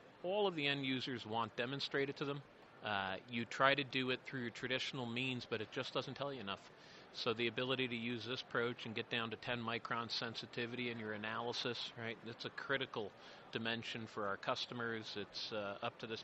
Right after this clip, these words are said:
point in time hasn't been achievable. So, uh, it should put us at a distinct advantage in terms of really being able to say to the customer,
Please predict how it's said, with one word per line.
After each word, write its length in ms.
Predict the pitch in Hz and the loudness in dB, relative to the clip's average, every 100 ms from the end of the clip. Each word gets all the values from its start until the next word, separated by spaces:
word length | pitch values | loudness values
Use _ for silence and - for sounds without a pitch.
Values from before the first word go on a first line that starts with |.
| - | -4
point 220 | 113 107 | -2 -2
in 40 | 104 | -2
time 280 | 117 110 107 | -2 -2 -2
hasn't 240 | 113 110 | -4 -4
been 120 | 107 | -6
achievable. 500 | 101 123 113 113 104 - - - - | -4 -4 -4 -4 -6 -8 -16 -16 -10
So, 360 | - - 110 104 - - - - | -4 2 2 2 -6 -18 -18 -4
uh, 260 | 107 101 104 110 | 2 4 4 0
it 120 | 107 | -4
should 240 | - 117 | -2 -2
put 140 | - 117 | 0 -2
us 160 | 113 | 0
at 100 | 120 | -2
a 60 | 110 | -2
distinct 460 | 110 - 139 127 139 | -2 2 2 2 -2
advantage 500 | 123 127 143 123 113 | 0 2 2 0 -4
in 80 | |
terms 260 | 110 120 110 | -4 -4 -4
of 160 | 104 110 | -6 2
really 300 | 139 143 135 | 4 4 2
being 220 | 135 135 | 2 2
able 140 | 135 | 0
to 60 | 127 | -2
say 140 | 147 | -4
to 80 | 131 | -4
the 60 | 123 | -4
customer, 420 | 143 - 123 | -4 -2 -6